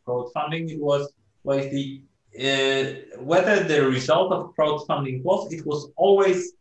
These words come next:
bad charm. I mean, if it, if it's selling, uh, uh, poorly, it's, "Okay, it's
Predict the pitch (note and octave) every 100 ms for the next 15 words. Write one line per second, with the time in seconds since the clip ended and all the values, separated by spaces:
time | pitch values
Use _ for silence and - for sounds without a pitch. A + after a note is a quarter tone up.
0 | B2+ D3 - - F#3 C#3 - - _ -
1 | C#3 C#3 C#3 - - - F3+ G3 - A2
2 | B2+ C#3+ - F3+ F#3 F#3+ F#3 - - -
3 | F3 E3+ D#3+ D#3+ D#3 D3+ D3 C#3+ C#3+ C#3+
4 | C#3+ C#3+ C#3+ C#3+ C#3+ C#3+ - _ - B2+
5 | B2+ C3 - F3+ G#3+ A3+ A3+ - - _
6 | C#3+ D3 D3 - - - G3 A3+ F3+ D3+
7 | D3